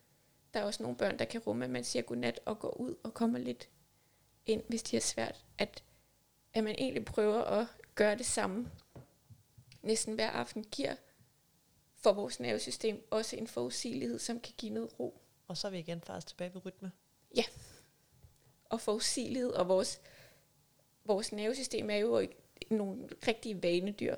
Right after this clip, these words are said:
Speaker 1: så
Speaker 2: Ja.
Speaker 1: det kan også give mening, at man sover det samme sted, eller at, at hjernen forbinder det her med, "Nu skal jeg til at sove."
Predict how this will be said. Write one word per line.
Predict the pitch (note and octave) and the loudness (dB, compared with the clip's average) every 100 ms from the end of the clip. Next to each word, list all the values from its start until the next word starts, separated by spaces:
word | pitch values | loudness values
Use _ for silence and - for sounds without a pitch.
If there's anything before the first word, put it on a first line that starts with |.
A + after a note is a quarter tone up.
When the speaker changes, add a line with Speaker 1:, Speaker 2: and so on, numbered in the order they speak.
| - | -6
Speaker 1:
så | - - | -4 -2
Speaker 2:
Ja. | |
Speaker 1:
det | - | 0
kan | - | 0
også | A#3 - | -2 -2
give | A#3 | -2
mening, | A3 G#3+ G#3+ | 0 -2 -2
at | A3 - - _ _ _ _ _ | -4 -6 -20 _ _ _ _ _
man | - G3 | -4 0
sover | - A3 A3 | 2 2 2
det | A#3+ | 0
samme | - A#3 A#3+ | -2 -2 -2
sted, | - - A#3+ B3+ - - - | -4 2 2 2 -4 -8 -2
eller | A#2 A#2+ A2+ - | 0 -2 -6 -2
at, | A2+ - - _ _ _ _ _ _ _ _ _ _ _ _ - | -2 -2 -16 _ _ _ _ _ _ _ _ _ _ _ _ -2
at | A3 | 2
hjernen | A3+ A3 A#3 | 4 4 2
forbinder | B3 - C4 A#3+ | 0 2 2 2
det | A#3+ B3 | 0 2
her | B3 G#3 | 2 2
med, | G3 G3+ | 0 0
"Nu | A3+ B3+ | 0 0
skal | - B3 | 0 0
jeg | A3 | -2
til | - A3+ | -2 0
at | A3+ | 0
sove." | - - - G3+ | 0 2 2 2